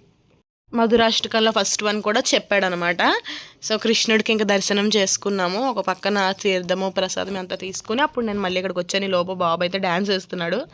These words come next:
ఇంకా కొంచెం పెద్ద పిల్లలు ఉన్నారు, కొంచెం చిన్న, బాగా చిన్న పిల్లలు ఉన్నారనమాట. స్టెప్, ఆ, స్టెప్ వైజ్గా ముందు నెలల పిల్లలు ఉంటారు కదా, ఒక టెన్ మంత్స్, వన్ ఇయర్ అలాంటి పిల్లల్ని ముందు పిలిచారు. తర్వాత కొంచెం ఒక త్రీ ఇయర్స్, ఫోర్ ఇయర్స్ అలా పిల్లలు అనమాట. కొంచెం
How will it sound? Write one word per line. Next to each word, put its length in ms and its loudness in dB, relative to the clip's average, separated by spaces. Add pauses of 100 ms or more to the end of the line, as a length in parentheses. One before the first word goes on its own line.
(220)
ఇంకా 220 2 (480)
కొంచెం 260 2
పెద్ద 240 2
పిల్లలు 360 4
ఉన్నారు, 240 2 (120)
కొంచెం 220 2 (100)
చిన్న, 180 2 (120)
బాగా 180 2
చిన్న 120 0 (100)
పిల్లలు 280 0 (100)
ఉన్నారనమాట. 580 -4 (640)
స్టెప్, 260 -2 (120)
ఆ, 40 4 (120)
స్టెప్ 200 -2 (100)
వైజ్గా 280 4 (140)
ముందు 220 2 (180)
నెలల 260 2
పిల్లలు 260 2
ఉంటారు 280 0
కదా, 260 2
ఒక 160 -14
టెన్ 180 0
మంత్స్, 280 -2 (140)
వన్ 200 0
ఇయర్ 140 0
అలాంటి 280 0
పిల్లల్ని 480 -2
ముందు 240 -4
పిలిచారు. 360 -2 (100)
తర్వాత 240 0 (100)
కొంచెం 260 -2 (460)
ఒక 160 -4
త్రీ 160 4
ఇయర్స్, 240 2 (120)
ఫోర్ 260 2
ఇయర్స్ 220 -2 (180)
అలా 120 2 (200)
పిల్లలు 220 0
అనమాట. 280 -4 (160)
కొంచెం 220 0